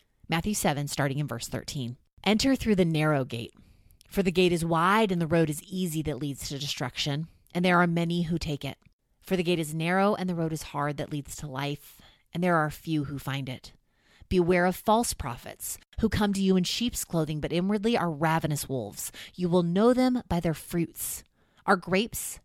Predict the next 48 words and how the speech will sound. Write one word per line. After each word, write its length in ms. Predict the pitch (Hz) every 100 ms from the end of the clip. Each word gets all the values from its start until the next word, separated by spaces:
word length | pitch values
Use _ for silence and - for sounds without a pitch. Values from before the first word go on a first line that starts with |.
| -
gathered 240 | 196 202
up 120 | 208
from 160 | - 165
thorns 640 | - 147 156 196 233 - - - -
or 140 | 170
figs 640 | - - 165 190 202 - -
from 200 | - 165
thistles? 560 | 156 139 214 247 - - _ _ _ -
In 140 | 214
the 60 | 226
same 360 | - 226 254
way, 300 | 240 226 214 -
every 240 | 208 220
good 300 | 196 220 247
tree 260 | - - 190
bears 300 | 175 175 165
good 300 | - 269 311
fruit, 320 | - 180 180
but 120 | -
the 60 | -
bad 400 | 151 180 220 269
tree 440 | - 311 277 165
bears 400 | 139 - 185 240
bad 200 | 233 247
fruit. 380 | 247 247 190 - - _ _ -
A 80 |
good 220 | 202 285 240
tree 320 | - 294 269
cannot 320 | 254 247 214
bear 180 | 175 170
bad 240 | 180 185
fruit, 260 | - 226 208
nor 200 | 196 202
can 340 | - 151 156
a 60 | 214
bad 300 | 180 147 156
tree 200 | - 208
bear 300 | 175 151 185
good 260 | 147 175
fruit. 360 | 196 - 156 - - - -
Every 220 | 208 240
tree 640 | - - 294 285 262 226 214 -
that 140 | 202
does 180 | 202 180
not 260 | 208 339 214
bear 180 | 170
good 200 | 165 175
fruit 480 | 165 - 247 175 -